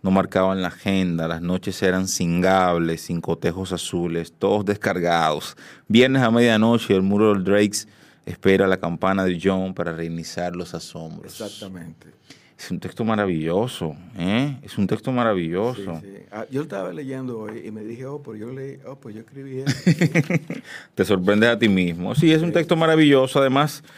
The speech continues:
Speaker 1: eh, logra ahí conjugar en, en, en, en pocas líneas, ¿no? Eh, eh, toda una época. Y a mí esto me gusta mucho de este libro,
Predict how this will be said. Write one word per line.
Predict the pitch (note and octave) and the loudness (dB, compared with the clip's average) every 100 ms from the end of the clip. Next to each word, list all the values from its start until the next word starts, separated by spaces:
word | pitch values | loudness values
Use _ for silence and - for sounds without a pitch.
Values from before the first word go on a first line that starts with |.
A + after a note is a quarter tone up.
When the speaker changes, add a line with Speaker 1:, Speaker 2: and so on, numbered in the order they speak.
| - - - | -20 -14 -2
Speaker 1:
eh, | C3 B2 A#2+ A#2 A2+ A2+ | 4 6 8 6 6 4
logra | A2 A2+ B2+ D#3+ E3 | 4 6 6 6 6
ahí | D#3 D3+ D#3+ | 6 6 6
conjugar | D3+ C3+ B2+ A#2 C3 C3+ | 4 2 4 4 4 4
en, | B2+ A#2+ A#2 | 4 2 0
en, | G#2+ G#2+ - | -4 -4 -2
en, | G#2+ G2+ - | -2 -2 -4
en | - G#2 | -4 0
pocas | A2+ A#2+ C#3 | 2 2 4
líneas, | C3 C3 B2+ A#2+ A2+ | 6 8 8 6 4
¿no? | A#2+ C#3 C#3 _ - - - - | 2 0 -4 _ -20 -20 -18 -2
Eh, | G2+ G2 - | 0 2 0
eh, | F#2 G2 F#2+ F#2 F2+ G2 | 0 2 2 2 0 -2
toda | - A2+ A#2+ | 2 4 4
una | A#2+ A#2+ A#2+ D3+ | 4 4 4 4
época. | E3+ C#3+ - F2 - - | 2 -2 0 -4 -6 -2
Y | A2+ | 4
a | |
mí | A#2 C3+ D3+ D3 | 6 6 6 4
esto | D3 - C#3+ | 2 2 2
me | C3+ | 4
gusta | A#2+ C3+ C#3+ | 2 0 -2
mucho | C3+ C#3 C3+ C3 | 0 0 0 -2
de | |
este | C3 C3 | 0 0
libro, | C3 A#2+ A2+ A#2+ | 2 2 2 0